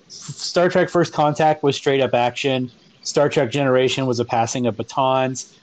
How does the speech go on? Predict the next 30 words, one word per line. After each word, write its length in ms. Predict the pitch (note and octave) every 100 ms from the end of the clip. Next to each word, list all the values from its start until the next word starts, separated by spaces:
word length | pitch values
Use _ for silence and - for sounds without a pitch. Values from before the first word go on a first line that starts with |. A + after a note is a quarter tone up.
| _ -
Uh, 200 | C3 C3
Insurrection 840 | D#3+ F#3 F#3+ D#3+ D3 D#3+ F3+ E3+ D#3
was 160 | C3
just 200 | D3 C3
kind 220 | - C#3+
of 100 | C3
the 80 | A#2+
middle 240 | A#2 B2 C3
child 340 | - C3+ C3
in 80 | C3
that 200 | C3 B2
group 340 | C#3 C#3 C#3+ - _ _ - _
feeling. 480 | - D3 C#3+ C#3+ C#3+
Um, 320 | - C3+ B2+ A#2+
Gen-, 240 | A3+ A3+
Insurrection, 560 | A3+ C#4 - F#3 G3+ F3+
which 140 | D#3+
I 100 | C3 A#2+
also 380 | A#2+ D#3 - B2
really, 240 | B2 B2
I 100 | F#3
like 200 | C4 C4+ A#2+
all 140 | A2+
the 80 | A2
Star 200 | - A2
Trek 200 | - G#2+
films, 320 | A#2+ A2 A2
really, 240 | C3+ E3 D3
except 320 | - C#3 A#2
for 300 | C3 A#2